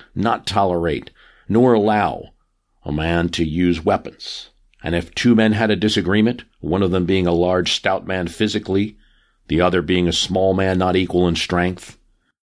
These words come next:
if they were together in a public place, and the large one would challenge the weaker to a fight,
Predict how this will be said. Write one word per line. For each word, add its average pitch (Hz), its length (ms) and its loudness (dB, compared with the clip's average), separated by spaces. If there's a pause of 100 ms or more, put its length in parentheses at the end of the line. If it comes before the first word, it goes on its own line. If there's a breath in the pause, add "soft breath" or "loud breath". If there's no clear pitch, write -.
(1040)
if 87 180 -2
they 98 160 0
were 98 300 2
together 117 400 0
in 113 80 2
a 110 40 2
public 98 420 -4
place, - 500 -8 (400 soft breath)
and 87 80 0
the 90 60 2
large 101 280 2
one 98 140 -2
would 92 140 -2
challenge 101 480 -2
the 90 80 0
weaker 95 260 2
to 90 160 0
a 80 40 2
fight, 110 460 -4